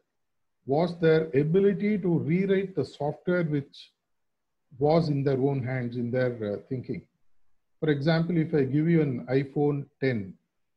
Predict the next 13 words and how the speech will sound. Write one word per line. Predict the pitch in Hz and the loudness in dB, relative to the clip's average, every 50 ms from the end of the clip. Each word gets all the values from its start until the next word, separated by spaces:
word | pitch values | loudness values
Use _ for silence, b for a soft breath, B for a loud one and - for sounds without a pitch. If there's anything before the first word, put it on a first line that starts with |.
| _ _ _ _ _ _ _ - - | _ _ _ _ _ _ _ -10 -6
and | 127 127 143 | -4 -2 -2
then | 151 151 135 | -2 -2 -2
put | - 156 156 | -2 0 0
an | 160 | 2
iPhone | 135 127 131 139 139 - 156 151 147 143 135 123 | 2 2 0 0 -2 -2 -2 0 0 0 0 2
O | 127 139 | 4 4
S | 143 143 147 143 139 - | 4 4 4 0 -2 -4
which | 123 113 - - | -8 -6 -4 -2
belongs | 131 131 135 135 139 135 135 | -2 0 0 0 -2 -4 -6
to | - 139 | -4 -2
one | 127 120 117 107 101 98 113 120 120 127 135 | -2 -2 -2 -2 -4 -6 -4 -4 -2 -2 -2
X | 135 135 - - | -4 -4 -6 -6
or | - 123 110 | -4 -4 -4